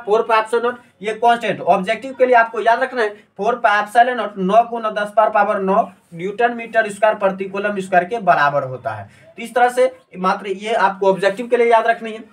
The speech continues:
उसके बाद आप कूलम ने का नियम को जो आप कैसे विश्लेषण करेंगे, तो ये तो constant है, Constant हटाते हैं तो समानुपाती आ जाता है। तो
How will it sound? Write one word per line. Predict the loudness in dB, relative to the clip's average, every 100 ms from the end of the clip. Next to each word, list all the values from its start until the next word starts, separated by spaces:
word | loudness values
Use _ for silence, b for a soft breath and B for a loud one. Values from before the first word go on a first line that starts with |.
| -20 _ _ _ _ _ _ _ _ _ -10
उसके | -2 4
बाद | 4 4
आप | 2 0
कूलम | 0 2 2
ने | 0
का | 2 2
नियम | 2 -2 -2 0
को | 0 2
जो | 0 0
आप | 0 2
कैसे | 0 4 2
विश्लेषण | 0 -6 -2 0 2
करेंगे, | 2 2 0
तो | -6 -14 -8
ये | 0 2
तो | 4 2
constant | 4 2 2 2 0
है, | -2
Constant | -6 0 0 2 0 2
हटाते | 0 4 4 4 2
हैं | 0 -2 -8 _
तो | -6
समानुपाती | -2 2 2 4 2 2 0
आ | 0
जाता | 0 -2
है। | -8
तो | -10